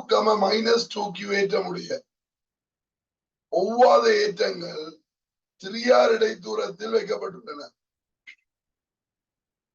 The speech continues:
இவ்வேற்றங்களுக்கு இடையில் மின்னழுத்தம்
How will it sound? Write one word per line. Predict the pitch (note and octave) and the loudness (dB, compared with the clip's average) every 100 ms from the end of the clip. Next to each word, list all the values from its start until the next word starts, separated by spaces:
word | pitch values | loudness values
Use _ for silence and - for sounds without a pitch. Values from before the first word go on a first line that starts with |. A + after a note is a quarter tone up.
| _ E3+ | _ -20
இவ்வேற்றங்களுக்கு | F#3 G3+ A3+ A#3 A#3+ A#3+ A#3 A3 | -6 0 0 0 -2 2 0 0
இடையில் | G#3 B3 F3 D3+ D3+ - _ _ _ _ _ | -10 -10 -10 -10 -14 -20 _ _ _ _ _
மின்னழுத்தம் | B2+ G3 A3 A#3+ A#3 A#3 F3 A#3 A3 | -16 -14 -8 -2 0 0 -2 -6 -6